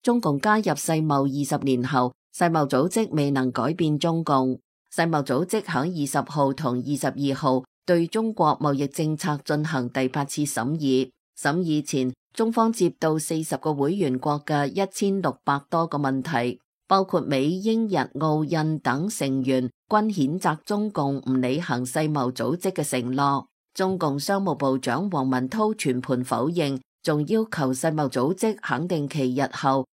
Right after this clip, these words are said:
以發展中國家身份參與貿易談判。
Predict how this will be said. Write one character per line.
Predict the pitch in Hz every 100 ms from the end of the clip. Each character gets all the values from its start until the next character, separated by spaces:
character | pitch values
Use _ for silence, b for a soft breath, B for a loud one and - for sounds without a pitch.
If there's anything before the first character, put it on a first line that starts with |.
| _
以 | 147 151
發 | 170 165
展 | 160 135 180
中 | 226 220
國 | 220 160
家 | - 196
身 | - 202 208
份 | - 117 175
參 | - 196 202
與 | 156 131 147
貿 | 139 135
易 | 131 135
談 | - 120 117
判。 | 123 151 143